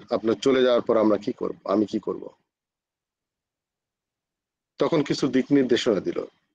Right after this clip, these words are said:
বলল যে, "আমার ইচ্ছা তুমি আমার জানাজা পড়াবা, তুমি যদি আবেগের কারণে না পারো তাহলে অমুকজন, উনিও যদি না পারে তাহলে আর একজন", এরকম set করে দিল।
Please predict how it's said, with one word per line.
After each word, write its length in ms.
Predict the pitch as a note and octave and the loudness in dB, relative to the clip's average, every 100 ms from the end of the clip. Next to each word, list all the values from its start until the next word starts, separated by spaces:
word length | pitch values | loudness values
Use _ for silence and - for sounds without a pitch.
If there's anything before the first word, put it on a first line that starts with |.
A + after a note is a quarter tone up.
| _ B2 | _ 2
বলল 200 | B2 C3 | 4 4
যে, 100 | B2+ | 4
"আমার 200 | B2 C3+ | 4 2
ইচ্ছা 520 | C#3+ - - A2+ G#2+ - _ _ _ _ _ - | 0 -2 -2 0 0 -4 _ _ _ _ _ 0
তুমি 180 | C3 | 2
আমার 200 | C3 A#2+ | 4 2
জানাজা 360 | G2+ A#2 B2 A#2+ | 2 2 2 2
পড়াবা, 380 | F#2 - - - _ _ _ _ _ _ _ _ _ _ _ _ _ - | 0 -4 -6 -12 _ _ _ _ _ _ _ _ _ _ _ _ _ -2
তুমি 180 | D3 E3 | 0 2
যদি 220 | D#3+ D#3 | 2 2
আবেগের 420 | B2 B2+ C3 C3+ | 4 4 4 2
কারণে 320 | C3+ B2+ B2+ | 2 2 4
না 180 | A#2 G#2+ | 2 2
পারো 340 | A2+ A#2+ D#3 F3 - - _ _ _ _ _ _ - | 2 2 2 0 -8 -20 _ _ _ _ _ _ -4
তাহলে 380 | A#2 A2+ C3 - - | 0 2 2 0 0
অমুকজন, 500 | A#2+ A#2+ F2+ - G1+ - _ _ _ _ - | 2 2 0 -8 -10 -16 _ _ _ _ -2
উনিও 320 | C3 E3 F3+ | 2 4 4
যদি 300 | D#3+ D3+ C3+ | 4 2 2
না 200 | A#2 A2 | 2 0
পারে 320 | G#2 A2+ C#3+ | 0 2 2
তাহলে 220 | F3 B2+ G2+ | 2 0 0
আর 200 | F#2 A2+ | 0 0
একজন", 400 | A#2 F2+ E2+ F2 - | -2 -4 -12 -10 -2
এরকম 160 | A2+ | -2
set 280 | A2 - - | 0 -4 -4
করে 180 | G2 E2 | -4 -6
দিল। 160 | - | -8